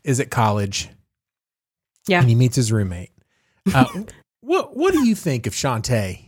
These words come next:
Speaker 1: His,
Speaker 2: He's
Speaker 1: uh,
Speaker 2: the best part of this movie. <laughs>
Speaker 1: He is. Listen, not even low-key M V P, like, straight up M V P.
Speaker 2: Like, yes. He
Speaker 1: Shantae.
Speaker 2: is the best part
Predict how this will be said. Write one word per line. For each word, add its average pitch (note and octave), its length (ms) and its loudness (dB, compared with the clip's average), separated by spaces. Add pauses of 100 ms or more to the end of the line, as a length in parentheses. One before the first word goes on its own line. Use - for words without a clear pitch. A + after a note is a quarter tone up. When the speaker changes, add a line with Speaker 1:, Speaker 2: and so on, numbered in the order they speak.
(320)
Speaker 1:
His, A#2+ 260 2
Speaker 2:
He's B3+ 140 6
Speaker 1:
uh, G3+ 60 2
Speaker 2:
the G#3+ 60 6
best G3+ 200 4
part A3 220 4
of F#3 80 0
this F#3+ 160 2
movie. F#3 440 4
<laughs> - 220 -14
Speaker 1:
He D3 540 0
is. G#2 460 -4 (280)
Listen, A#2+ 440 0 (600)
not F3+ 240 2
even G3 240 2
low-key C#3 480 2
M D3 80 0
V D#3 180 0
P, E3+ 500 2
like, C#3 320 0
straight E3 680 0
up C#3+ 340 -2
M C3+ 160 2
V B2 260 0
P. B2 380 2
Speaker 2:
Like, - 180 -4 (1160)
yes. F#3+ 500 -2 (200)
He C4 200 2
Speaker 1:
Shantae. C#3+ 240 0
Speaker 2:
is G#3+ 80 -2
the A#3 340 4 (540)
best - 320 -2
part G#3+ 420 0